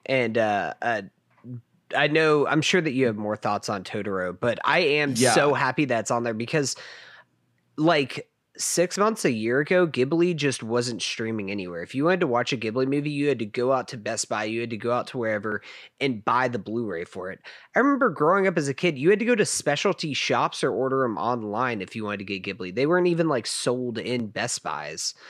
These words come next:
Speaker 1: So it's awesome that they're all on here. I've seen most of them.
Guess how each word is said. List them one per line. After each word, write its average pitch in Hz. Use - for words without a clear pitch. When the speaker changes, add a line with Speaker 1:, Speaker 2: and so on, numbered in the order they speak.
Speaker 1:
So 131
it's 160
awesome 160
that 175
they're 127
all 123
on 123
here. 127
I've 160
seen 175
most 110
of 170
them. 196